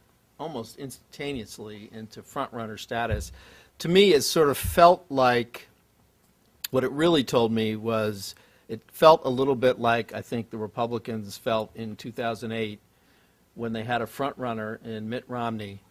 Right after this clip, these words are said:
that the primary voters were really not comfortable with. And every two weeks, there was another person who ran up the charts. I mean, and some of them pretty ridiculous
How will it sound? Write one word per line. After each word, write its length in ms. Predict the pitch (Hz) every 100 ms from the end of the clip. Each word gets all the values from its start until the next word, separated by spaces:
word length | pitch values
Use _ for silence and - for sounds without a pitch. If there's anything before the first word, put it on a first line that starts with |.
| -
that 160 | 113
the 80 | -
primary 520 | - 123 131 139 131
voters 500 | 123 123 117 113 104
were 80 | 113
really 340 | 113 151 180 170
not 280 | 131 135
comfortable 460 | - 120 - 98 92
with. 200 | 92 113 _ _ _ _ _ _ _ _ -
And 180 | 123 123
every 400 | 131 156 190 190 -
two 180 | - 196
weeks, 440 | 170 175 120 -
there 120 | - 127
was 200 | 127 123
another 440 | 127 143 147 147
person 580 | - 147 139 - 104 101
who 100 | 117
ran 300 | 107 127 131
up 140 | 127 -
the 80 |
charts. 560 | 117 135 107 - - - _ _ _ _ _ - - - - - -
I 80 | 120
mean, 260 | 127 123
and 200 | 120 117
some 240 | 113 160 156
of 80 | 127
them 380 | 123 113 107 - _ _ _ _ _ _ _ _ _
pretty 340 | - 143 127 113
ridiculous 760 | 110 131 - - - - -